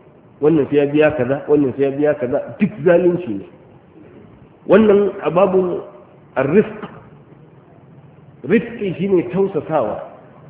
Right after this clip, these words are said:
Wajibi ne musulmi su zama masu tausasa ma ƴan uwansu.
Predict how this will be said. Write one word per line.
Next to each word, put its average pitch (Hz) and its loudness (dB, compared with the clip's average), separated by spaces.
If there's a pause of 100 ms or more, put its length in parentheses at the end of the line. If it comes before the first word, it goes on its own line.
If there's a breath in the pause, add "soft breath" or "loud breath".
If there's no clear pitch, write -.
Wajibi 175 0
ne 160 2 (460)
musulmi 160 -2
su 156 -8
zama 160 0
masu 139 -4
tausasa 139 -6
ma 120 -6
ƴan 113 -8
uwansu. 131 -6